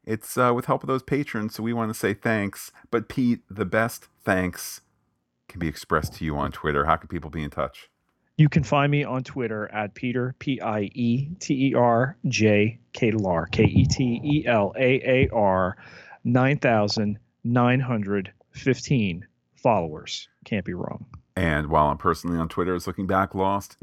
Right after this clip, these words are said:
Speaker 1: do be in touch with the podcast. Comment on fantastic geek dot com.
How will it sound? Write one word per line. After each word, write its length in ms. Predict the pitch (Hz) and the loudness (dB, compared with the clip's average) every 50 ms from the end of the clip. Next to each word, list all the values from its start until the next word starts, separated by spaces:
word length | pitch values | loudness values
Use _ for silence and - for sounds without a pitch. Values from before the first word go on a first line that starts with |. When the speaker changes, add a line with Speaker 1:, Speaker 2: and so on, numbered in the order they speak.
| 104 | -6
Speaker 1:
do 400 | - 139 135 135 135 135 135 - - | 0 0 2 2 2 0 0 -2 -4
be 160 | 113 123 123 | -6 -6 -6
in 60 | 113 | -2
touch 140 | - 123 110 | -4 -4 -6
with 100 | - - | -6 -10
the 80 | 104 95 | -14 -10
podcast. 800 | - - 113 110 110 107 104 - - 110 104 104 104 - - - | -2 2 2 2 2 0 -2 -6 -4 -4 -2 -2 -4 -8 -12 -8
Comment 480 | - 131 123 127 120 101 87 80 - - | -2 -2 -2 -2 -2 -4 -4 -4 -6 -6
on 220 | - 85 85 82 | -6 -4 -4 -4
fantastic 600 | 78 - 80 80 78 - - 76 73 76 - - | -4 -6 -8 -8 -8 -8 -6 -6 -6 -8 -10 -12
geek 160 | - 73 71 - | -12 -12 -10 -4
dot 240 | - 76 71 69 - | -2 -2 -2 -4 -2
com. 440 | - 90 87 87 87 85 87 85 | 0 0 2 2 2 0 0 -2